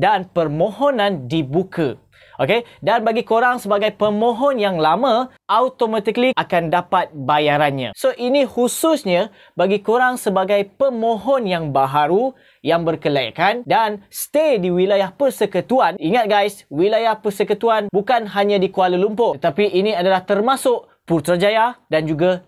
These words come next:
Labuan. Jom kita tengok syarat-syarat kelayakannya. Yang pertama, golongan B forty yang terjejas dengan pendapatan. Dan yang kedua, tinggal di wilayah persekutuan,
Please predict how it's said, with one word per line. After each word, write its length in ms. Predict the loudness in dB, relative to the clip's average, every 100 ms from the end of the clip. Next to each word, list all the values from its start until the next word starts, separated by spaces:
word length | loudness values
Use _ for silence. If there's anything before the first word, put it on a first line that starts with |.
| -2
Labuan. 480 | 0 2 0 0
Jom 320 | -2 0 0 -2
kita 240 | -2 -2
tengok 400 | 0 0 0 -2
syarat-syarat 720 | -2 0 0 0 0 0 -2
kelayakannya. 880 | 0 2 2 0 0 0 0 -2 -2
Yang 240 | 0 0
pertama, 640 | 0 -2 0 0 2 0 -2
golongan 720 | 0 2 2 0 0 0 2
B 160 | 0 0
forty 480 | 0 -2 0 0
yang 160 | 0 0
terjejas 720 | -4 0 0 2 0 -2 -8
dengan 240 | -4 -4 -2
pendapatan. 400 | -2 0 0 2
Dan 240 | 2 2
yang 160 | 0 0
kedua, 480 | 0 2 2 0
tinggal 560 | 0 0 2 2 2 0
di 160 | 0 2
wilayah 480 | 2 2 2 0
persekutuan, 800 | -2 -4 -4 -8 -2 2 2 -2